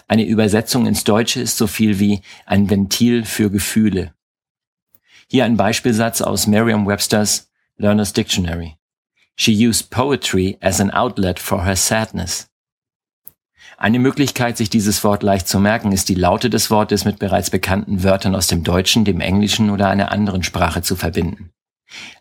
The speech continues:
Outlet besteht aus den Silben out und let. Beide Silben für sich allein sind auch bekannte Wörter der englischen Sprache. Out bedeutet oft aus und let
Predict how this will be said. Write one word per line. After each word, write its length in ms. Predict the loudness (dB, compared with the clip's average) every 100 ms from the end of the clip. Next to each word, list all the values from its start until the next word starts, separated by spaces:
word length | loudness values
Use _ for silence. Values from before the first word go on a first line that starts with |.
| -4
Outlet 560 | -2 0 0 0 -2 -14 -20 _
besteht 320 | -4 0 0 0
aus 140 | 0
den 160 | 0 2
Silben 460 | 2 2 2 0 -6 _ _
out 420 | -2 -2 -4 -12 _ _
und 200 | -4 0
let. 380 | 0 0 -4 -18 _ _ _ _ -2
Beide 300 | 2 4 2
Silben 380 | 2 2 2 0
für 180 | 0
sich 340 | 0 0 0 -2
allein 460 | 0 2 2 0 -6 -18 -12
sind 200 | -2 0
auch 220 | 2 0 0
bekannte 480 | -2 0 0 2
Wörter 380 | 2 2 2 0
der 180 | 0 0
englischen 380 | 2 0 2 -2
Sprache. 600 | 0 2 2 -2 -8 -10 _ -4
Out 380 | -2 -2 -8 -8
bedeutet 480 | -4 0 0 0 -2
oft 320 | -2 -2 -4
aus 520 | -2 0 0 -2 -4 -8 -20 _
und 220 | 0 2
let 400 | 2 0 -2 -10